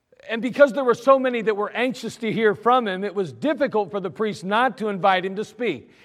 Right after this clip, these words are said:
And so now Jesus Christ stands and takes his place in front of the people. And while Jesus Christ is speaking, he spies out a woman who has a spirit of infirmity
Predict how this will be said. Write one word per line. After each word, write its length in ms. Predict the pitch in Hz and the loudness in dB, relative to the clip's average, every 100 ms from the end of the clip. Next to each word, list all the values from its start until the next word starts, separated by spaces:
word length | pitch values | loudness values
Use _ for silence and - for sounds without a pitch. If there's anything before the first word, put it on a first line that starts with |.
| - | -6
And 180 | 220 185 | -6 0
so 160 | 233 | 0
now 300 | 220 254 262 | 2 2 2
Jesus 480 | 165 254 277 269 - | 0 -2 -2 -4 -6
Christ 400 | - 220 220 - | 0 0 0 -6
stands 420 | - 233 196 208 | -2 0 0 -4
and 140 | 208 156 | -6 -2
takes 260 | 240 220 | -2 -2
his 180 | 233 208 | -8 -10
place 460 | - 233 175 160 - - | -2 0 0 -2 -10 -6
in 180 | - 220 | -2 -2
front 260 | - 240 208 | 2 0 2
of 80 | 196 | -2
the 80 | |
people. 500 | 175 202 202 - - - _ _ _ _ _ _ _ | -4 -6 -6 -8 -18 -20 _ _ _ _ _ _ _
And 140 | 233 | -2
while 160 | 233 240 | 4 4
Jesus 640 | 180 143 285 320 262 320 | 2 0 0 0 -2 -6
Christ 540 | - - 262 262 262 - | -2 4 6 6 0 -4
is 200 | 220 - | -6 -6
speaking, 680 | - 262 226 - 170 175 180 _ _ | -8 -4 -4 -4 -8 -8 -12 _ _
he 160 | 247 196 | -6 -6
spies 560 | - - 254 320 285 | -4 0 2 2 4
out 180 | 302 277 | 4 8
a 80 | 247 | 6
woman 520 | 233 277 262 190 196 | 6 4 4 2 -2
who 180 | 202 226 | -2 0
has 260 | 220 220 | 0 0
a 80 | 170 | -2
spirit 500 | 131 - - 294 330 | -6 -12 -6 0 0
of 100 | 311 | 0
infirmity 880 | 247 208 - 269 202 165 165 156 160 | -2 0 2 2 0 -2 -2 -2 -6